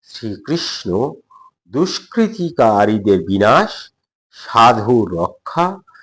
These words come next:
এবং অবশ্যই ধর্ম সংস্থাপনে অবতার রূপে পৃথিবীতে আসেন।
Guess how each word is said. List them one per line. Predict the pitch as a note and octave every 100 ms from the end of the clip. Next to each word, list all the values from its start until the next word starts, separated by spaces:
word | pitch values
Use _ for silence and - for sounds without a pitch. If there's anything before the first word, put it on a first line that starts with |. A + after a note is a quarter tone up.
| _ _
এবং | F2+ F#2+ G2+ F#2
অবশ্যই | C#2+ G#2 C#3+ D#3 C#3 - A2+ F#2 - _ _ _ _ _ -
ধর্ম | G2+ C3+ F#3 F3+ A#2+
সংস্থাপনে | - G2 F#2 - - F#2+ F2+ - F2+ E2+ F#2+ E3 G#3+ G3+ _ - _ -
অবতার | - F#2+ G#2 G#2 B2 C#3+ C3+ E2+
রূপে | E3 D#3 -
পৃথিবীতে | F#2+ F#2 F2 D2+ - -
আসেন। | - - - - - -